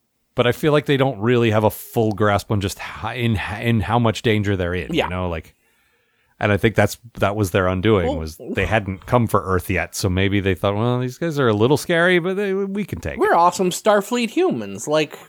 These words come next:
Speaker 2: we should be
Speaker 1: Yeah.
Speaker 2: fine. "We'll become
Speaker 1: Well.
Speaker 2: friends with the Borg," is a line that s-,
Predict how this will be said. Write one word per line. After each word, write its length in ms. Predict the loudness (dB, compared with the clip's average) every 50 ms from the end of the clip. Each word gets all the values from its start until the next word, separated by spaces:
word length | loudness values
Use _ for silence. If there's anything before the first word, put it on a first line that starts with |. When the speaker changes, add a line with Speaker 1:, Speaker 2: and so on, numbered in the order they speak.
| _ _ _ _ _ -18 -10 -8
Speaker 2:
we 120 | -6 -4
should 220 | 0 2 2 2 4
be 80 | 2
Speaker 1:
Yeah. 60 | 0
Speaker 2:
fine. 600 | 0 -2 -2 -2 0 0 0 -2 -4 -8 -10 -14 -20 _ _ _ _ _ _ _ _ _ _ _
"We'll 160 | 0 0 2 2
become 340 | 2 0 2 2 0 2
Speaker 1:
Well. 100 | 0 0
Speaker 2:
friends 380 | 0 0 2 2 2 2 0 -2
with 100 | -2 -2
the 60 | -2 -2
Borg," 480 | -2 -2 -2 0 0 -2 -4 -8 -10 -10
is 120 | -8 -6
a 80 | -6 -4
line 300 | -4 -4 -4 -4 -4 -6
that 120 | -8 -8
s-, 180 | -10 -10 -8 -8